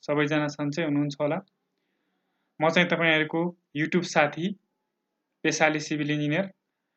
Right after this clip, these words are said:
र आज मैले प्रदेश लोक सेवा आयोग गण्डकी प्रदेशको असिस्टेन्ट सब इन्जिनियर चौथो तहको सेट चौध लिएर उपस्थित भएको छु।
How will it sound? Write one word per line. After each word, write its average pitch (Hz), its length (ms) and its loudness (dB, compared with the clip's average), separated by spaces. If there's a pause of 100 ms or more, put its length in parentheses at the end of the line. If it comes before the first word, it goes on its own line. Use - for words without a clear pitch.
(680)
र 165 40 6
आज 170 220 4
मैले 180 300 0
प्रदेश 165 440 0
लोक 160 100 -8
सेवा 156 280 2
आयोग 160 160 4 (400)
गण्डकी 151 300 0
प्रदेशको 147 600 -4 (1600)
असिस्टेन्ट 214 420 2
सब 175 240 2
इन्जिनियर 151 400 0 (260)
चौथो 175 260 2
तहको 165 380 4
सेट 156 420 -2 (160)
चौध 180 280 2
लिएर 165 280 4
उपस्थित 156 480 -4
भएको 127 260 -4
छु। 196 240 -4